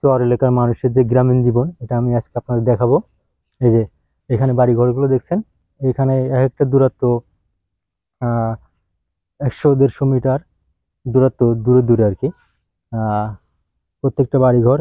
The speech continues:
এখান থেকে আবার অনেকে half kilometer, আবার দেড় kilometer, অনেক দূরে দূরে বাড়িঘরগুলো, ঠিক আছে? এই মানুষের জীবন দেখেন, আহ, কত কষ্টকর। এখানে আসলে বন্যার সময় যারা জীবনযাপন করে, এই যে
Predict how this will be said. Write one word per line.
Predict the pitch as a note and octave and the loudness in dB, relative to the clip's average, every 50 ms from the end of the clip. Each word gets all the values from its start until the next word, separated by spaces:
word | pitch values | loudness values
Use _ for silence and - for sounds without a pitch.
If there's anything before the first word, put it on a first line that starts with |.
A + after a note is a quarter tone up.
| C#3+ C#3 B2 | -2 -4 -4
এখান | A2 B2 B2 B2 | -4 -2 -2 -2
থেকে | A#2+ B2+ A#2 B2 B2 A#2 | 0 0 0 0 0 0
আবার | A2 A2 A2+ A2+ | 0 -2 -2 0
অনেকে | A2+ A#2 A#2+ A#2 _ - B2+ A#2 G2+ A2+ - - | 0 -2 -2 -4 _ -6 -8 -6 -8 -10 -14 -14
half | - - C3+ - _ | -12 -14 -14 -10 _
kilometer, | - B2 A#2+ A2+ A2+ A2+ - A#2 | -4 -2 -2 -2 -4 -6 -8 -8
আবার | A2+ A2+ A2 A2 | -8 -8 -8 -8
দেড় | G#2+ A#2 A2+ | -8 -8 -8
kilometer, | - - A2+ G#2+ A2 A2 - A#2 A2+ - _ _ _ _ _ _ _ _ _ - | -8 -10 -10 -8 -8 -8 -8 -10 -14 -14 _ _ _ _ _ _ _ _ _ -6
অনেক | C#3 D3+ D3 B2+ | -4 -2 -2 0
দূরে | B2 C3+ C3+ C3 | 2 2 4 4
দূরে | B2 B2+ A#2+ A#2 | 4 4 4 4
বাড়িঘরগুলো, | A2+ A#2 A2 G#2+ G2+ G2+ G2+ F#2+ F#2+ G#2 G2+ - _ _ _ _ _ - | 2 2 0 0 0 0 -2 -2 -4 -8 -10 -12 _ _ _ _ _ -10
ঠিক | C#3 D#3 | -8 -8
আছে? | D3+ - - A#2 | -8 -6 -6 -6
এই | A2+ A#2+ | -4 -2
মানুষের | B2 B2+ B2 B2+ A#2 - - A#2+ A#2+ | -2 0 0 -2 -2 -4 -8 -8 -4
জীবন | B2 B2 B2 B2 B2 A#2 | -2 -2 0 0 -2 -2
দেখেন, | A#2+ G#2+ C3+ D3+ F3+ - _ _ _ _ _ _ _ _ _ _ - | -4 -6 -6 -8 -8 -10 _ _ _ _ _ _ _ _ _ _ -4
আহ, | B2 A#2+ A#2 A#2 A#2 - | -2 -2 0 0 -2 -2
কত | - B2 - | -4 -2 -2
কষ্টকর। | B2+ C3+ B2 - - C3 A2+ G#2+ G#2 | 0 -2 -2 0 0 0 0 2 0
এখানে | A2 A2 - B2 B2+ B2+ B2+ B2+ | -2 -2 -2 -2 -2 -2 -2 -4
আসলে | B2+ A#2 - - - C3 B2 B2 _ _ _ _ _ _ _ _ _ | -6 -8 -8 -6 -6 -6 -6 -6 _ _ _ _ _ _ _ _ _
বন্যার | - A#2+ A2+ B2 B2+ C3 B2+ B2+ B2+ B2 | -6 -4 0 0 2 2 2 0 -2 -4
সময় | - _ - B2 B2 B2 B2 B2 B2 | -6 _ -6 -4 -4 -4 -4 -4 -4
যারা | B2 A#2+ A#2+ A#2+ A#2+ | -6 -6 -4 -4 -4
জীবনযাপন | A2+ A#2 A2+ A2+ A#2 A2+ A#2+ A#2 A2+ A#2 | -4 -4 -4 -4 -4 -4 -4 -4 -4 -4
করে, | A2 - A#2 A2 B2 C3+ _ _ _ _ _ _ - | -4 -4 -4 -4 -4 -6 _ _ _ _ _ _ -10
এই | A#2+ A#2 A2+ | -8 -6 -4
যে | A#2 A#2 A2 | -4 -4 -4